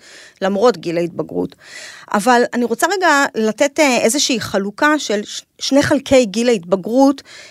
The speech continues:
כי אני חושבת שזה מאוד משמעותי, כי יש הבדל דרמטי בין מתבגר בכיתה ז' למתבגרת בכיתה י"א. וההבדל הזה הוא לא רק, אה,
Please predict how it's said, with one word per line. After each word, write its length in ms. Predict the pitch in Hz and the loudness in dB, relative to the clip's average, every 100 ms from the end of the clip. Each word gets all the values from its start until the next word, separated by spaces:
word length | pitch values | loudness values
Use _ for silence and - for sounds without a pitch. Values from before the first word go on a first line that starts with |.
| _ | _
כי 220 | - 226 208 | -4 0 0
אני 120 | 208 | 0
חושבת 460 | 202 - 285 311 | -4 0 0 0
שזה 280 | 285 202 196 | -4 -2 0
מאוד 260 | 202 202 254 | 2 4 4
משמעותי, 560 | 294 - 214 220 320 320 | 4 2 -2 0 0 -2
כי 140 | - 214 | -2 -2
יש 200 | 269 311 | 0 -2
הבדל 280 | 226 247 277 | -2 -2 0
דרמטי 680 | 214 202 202 262 320 226 190 - - - | -2 -4 -2 -2 -2 -8 -12 -16 -20 -6
בין 280 | 175 254 226 | -2 -2 -2
מתבגר 580 | 185 185 196 175 240 180 | -8 -6 -2 0 0 -2
בכיתה 440 | 180 185 - 196 190 | -6 -8 -4 -4 -4
ז' 160 | 170 220 311 359 | 0 2 2 2
למתבגרת 500 | 302 185 - 214 240 | 0 -2 -2 -2 -2
בכיתה 280 | 202 180 208 | -4 -4 -2
י"א. 360 | 185 170 - 80 - - - - - - 202 | -2 -2 -6 -6 -10 -16 -20 -20 -20 -16 -2
וההבדל 500 | 214 208 202 294 349 | 2 2 2 0 0
הזה 320 | 339 262 277 269 | 0 2 2 0
הוא 160 | 214 214 | -2 2
לא 220 | 247 285 | 4 4
רק, 440 | 240 233 226 | 2 0 -2
אה, 60 | - | -2